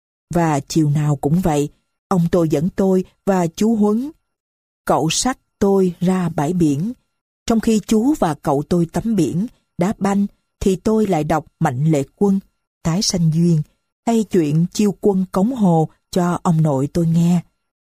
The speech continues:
Ông tôi già nhưng đầu óc rất trẻ trung, thích sống hợp trào lưu. Ông tôi vốn là người ở Nghệ An vào Quảng buôn bán,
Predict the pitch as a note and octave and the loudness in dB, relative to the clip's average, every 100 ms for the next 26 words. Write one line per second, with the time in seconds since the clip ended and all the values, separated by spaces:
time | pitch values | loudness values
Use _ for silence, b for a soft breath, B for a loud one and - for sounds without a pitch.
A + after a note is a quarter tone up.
0 | _ - F#3 F3 F#3 D#3 D#3+ D#3 D3+ D#3 | _ -2 -2 0 0 0 -2 0 0 2
1 | F3 D3+ C#3 G#3+ - _ A#3+ - - A2+ | 2 0 -2 -4 -8 _ -6 -6 -6 -4
2 | - - F#3+ F3 b _ - - - - | -2 0 0 -2 b _ -6 -6 -2 -2
3 | G#3 B3 G3 C#3+ - - C#3+ C#3 E3 F3 | -2 0 0 0 -6 -6 -4 -2 0 0
4 | E3 _ _ _ _ _ A3 G#3 G#3+ G#3 | -2 _ _ _ _ _ -4 -2 0 2
5 | G3+ G3+ C4 A#3+ E3 E3 D#3+ D3 E3 E3 | 2 0 0 0 2 4 2 0 -2 0
6 | G3 D#3 - F#3 F3+ D#3+ D#3+ C3+ - D#3 | 0 0 -2 0 2 0 0 -2 -4 -4
7 | B2 D#3+ G3+ F3+ E3 D#3+ F3 | -2 0 0 2 0 -2 -2